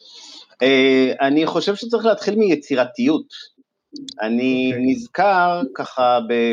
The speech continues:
Speaker 1: בשיחה שהייתה לי עם חמותי, שכבר איננה בין החיים, כשהיא הייתה בת שמונים בערך, והיא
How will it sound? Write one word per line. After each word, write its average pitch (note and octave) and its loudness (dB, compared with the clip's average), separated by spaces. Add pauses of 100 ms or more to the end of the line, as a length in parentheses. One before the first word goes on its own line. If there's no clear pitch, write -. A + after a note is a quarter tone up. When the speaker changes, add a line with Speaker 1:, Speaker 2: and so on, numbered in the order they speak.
Speaker 1:
בשיחה A#2 -2
שהייתה C3 -2
לי C3+ -2
עם A#2 -2
חמותי, C#3+ 0
שכבר G#2+ -4
איננה A#2+ -2
בין A#2 -2
החיים, A#2+ -2
כשהיא A2+ -2
הייתה A#2+ 0
בת B2 -4
שמונים B2 0
בערך, B2 2 (720)
והיא A#2 0